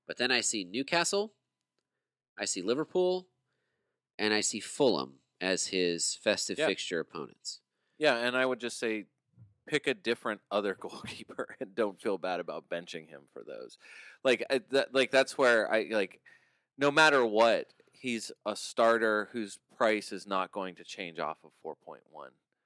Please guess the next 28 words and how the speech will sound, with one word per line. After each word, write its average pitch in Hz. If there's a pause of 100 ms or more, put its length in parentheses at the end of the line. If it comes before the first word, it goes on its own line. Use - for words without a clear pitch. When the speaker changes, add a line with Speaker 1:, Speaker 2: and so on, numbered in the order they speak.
(560)
Speaker 1:
At 135
Speaker 2:
So 180
Speaker 1:
four 208
point 202
one, 160
I 131
can 127
bench 95
him 69 (280)
Speaker 2:
Yes, 117
Speaker 1:
until 131
Speaker 2:
absolutely. 120
Speaker 1:
until 127
the 131
fixtures 170
are 147
better, 120
and 101
then 107
maybe 98
I 90
bench 87
boost 85
with 85
him 82
as 73
my 71
backup. -